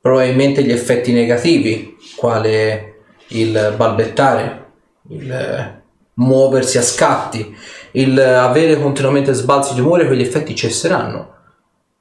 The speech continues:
ma non peggiorerete. Fintanto l'accordo verrà rispettato, la malattia non andrà avanti. Traditeci, o semplicemente fate il doppio gioco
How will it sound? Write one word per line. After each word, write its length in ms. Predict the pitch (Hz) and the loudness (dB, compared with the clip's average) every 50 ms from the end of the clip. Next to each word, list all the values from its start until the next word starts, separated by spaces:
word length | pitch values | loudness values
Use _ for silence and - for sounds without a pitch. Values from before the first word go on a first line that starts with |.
| _ _ _ _ _ | _ _ _ _ _
ma 220 | 117 117 139 151 | -2 0 0 2
non 240 | 160 165 156 147 139 | 2 2 0 0 0
peggiorerete. 600 | 147 139 127 135 135 147 - - - - - - - _ _ _ _ _ _ _ _ _ _ _ _ 339 _ _ _ _ _ _ _ _ _ _ _ _ _ _ _ _ _ _ _ _ _ _ _ _ _ | 0 0 0 0 0 0 0 -2 -6 -8 -14 -20 -20 _ _ _ _ _ _ _ _ _ _ _ _ -20 _ _ _ _ _ _ _ _ _ _ _ _ _ _ _ _ _ _ _ _ _ _ _ _ _
Fintanto 500 | _ - 143 135 131 143 135 131 - 135 | _ -2 0 0 2 2 0 2 2 0
l'accordo 380 | 113 113 117 - 123 113 117 113 | 0 0 0 0 0 2 2 2
verrà 160 | 110 110 104 104 | 2 2 0 0
rispettato, 760 | - - - - - - - - - - - - - - - - | -2 -4 -4 -4 -4 -2 -2 -4 -4 -4 -6 -10 -12 -12 -10 -6
la 140 | - 117 113 | -4 -2 0
malattia 360 | 117 120 131 123 - - 113 | 0 0 -2 -2 -2 -4 -4
non 100 | 117 127 | -2 -2
andrà 220 | 131 123 117 107 - | -2 -2 -2 -2 -2
avanti. 340 | - - - - - - - - _ _ _ _ _ _ _ _ _ _ _ _ _ _ _ _ - - _ _ - _ _ _ - - _ _ _ | -4 -6 -8 -10 -14 -16 -20 -20 _ _ _ _ _ _ _ _ _ _ _ _ _ _ _ _ -20 -20 _ _ -20 _ _ _ -20 -20 _ _ _
Traditeci, 760 | - 120 110 165 202 190 - - - - - - - _ _ _ _ _ _ _ _ _ | -4 -2 0 0 0 0 0 -4 -4 -6 -8 -10 -16 _ _ _ _ _ _ _ _ _
o 120 | - 151 | -2 0
semplicemente 1300 | - 131 110 104 - 113 110 120 113 117 120 113 107 - - 110 110 110 107 107 107 107 - - - - _ _ _ _ _ _ _ _ _ _ _ _ - - | 0 0 -2 -2 -2 -2 -2 0 2 2 2 0 0 0 2 2 2 2 2 -2 -6 -10 -16 -20 -20 -20 _ _ _ _ _ _ _ _ _ _ _ _ -16 -4
fate 260 | - 120 113 - - | -2 -2 0 0 -2
il 60 | 107 107 | -2 -2
doppio 240 | 107 107 - 127 131 | -2 -2 0 0 0
gioco 460 | 127 - - - - - - - | 0 0 -2 -2 -6 -8 -8 -8